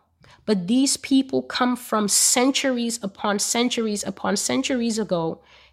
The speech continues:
and their bones are still in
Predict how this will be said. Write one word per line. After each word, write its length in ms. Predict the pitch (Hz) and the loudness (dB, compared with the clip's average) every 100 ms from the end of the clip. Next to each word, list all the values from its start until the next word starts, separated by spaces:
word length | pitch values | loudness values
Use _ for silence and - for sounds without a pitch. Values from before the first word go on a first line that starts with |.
| _ | _
and 180 | 214 240 | 2 4
their 120 | 240 | 2
bones 760 | 214 233 277 302 285 202 - - _ _ _ - | 2 6 6 6 2 0 -4 -6 _ _ _ 0
are 100 | 214 | 2
still 800 | - - - 277 262 262 269 269 _ _ _ _ _ _ - | 4 2 2 4 4 4 2 -4 _ _ _ _ _ _ 4
in 340 | 277 294 311 | 6 8 4